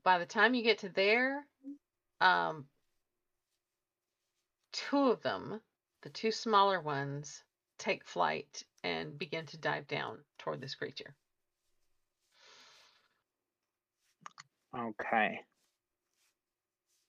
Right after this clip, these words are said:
Speaker 2: Hmm. Uh,
Speaker 1: So what do you do?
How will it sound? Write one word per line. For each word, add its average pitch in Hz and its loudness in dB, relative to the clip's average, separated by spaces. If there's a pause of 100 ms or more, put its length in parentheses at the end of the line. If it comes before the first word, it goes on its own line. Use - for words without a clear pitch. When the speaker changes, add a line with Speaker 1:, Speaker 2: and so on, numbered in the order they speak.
(320)
Speaker 2:
Hmm. - -12 (1300)
Uh, 123 10 (220)
Speaker 1:
So - -12
what 165 -2
do 175 -4
you 220 2
do? 175 2